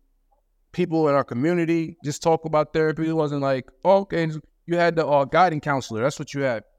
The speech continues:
you know, when you was kinda young, but we didn't really take the guidance counselor serious. It was like, "All right, we're gonna go see the guidance counselor so, so we don't have to go to class a little bit. We get a little more time off class.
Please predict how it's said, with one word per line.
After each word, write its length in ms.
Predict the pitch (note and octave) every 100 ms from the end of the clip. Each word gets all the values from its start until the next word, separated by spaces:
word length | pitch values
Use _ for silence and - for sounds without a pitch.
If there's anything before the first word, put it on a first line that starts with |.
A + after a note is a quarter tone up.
| _ _
you 100 | C#3
know, 160 | C#3
when 140 | C3 C3
you 120 | C3+
was 160 | C3 -
kinda 300 | D3 C3+ B2+
young, 340 | C3 C3+ B2+
but 300 | A#2+ B2 A2+ _ _ _ _ _ _ _ _
we 120 | E3+
didn't 120 | F3+
really 160 | E3+ D#3
take 220 | - D#3
the 80 | C#3+
guidance 280 | C3 C#3 C3+
counselor 360 | D#3 C#3 B2+
serious. 320 | A#2 D3 C#3+ C3
It 60 |
was 60 | C3+
like, 120 | C#3
"All 100 | C#3+
right, 180 | D#3+ D3+
we're 60 | E3+
gonna 200 | D#3 C#3
go 80 |
see 180 | C#3 D3
the 140 | C3+ C3+
guidance 340 | D#3+ F3 C3
counselor 500 | - C3+ - C3 C3 - _ _ _ _ _ _ _
so, 120 | C3+
so 140 | B2+ C#3+
we 100 | D3
don't 100 | C#3+
have 100 | B2+
to 60 |
go 100 | B2+
to 60 | B2+
class 360 | - E3 D3+
a 40 | C3
little 220 | B2+ A#2+
bit. 100 | A#2
We 60 | B2+
get 60 | C3+
a 40 |
little 180 | C3 C3
more 180 | C3 B2
time 320 | - C3 B2+
off 160 | A#2+ -
class. 320 | D3+ C#3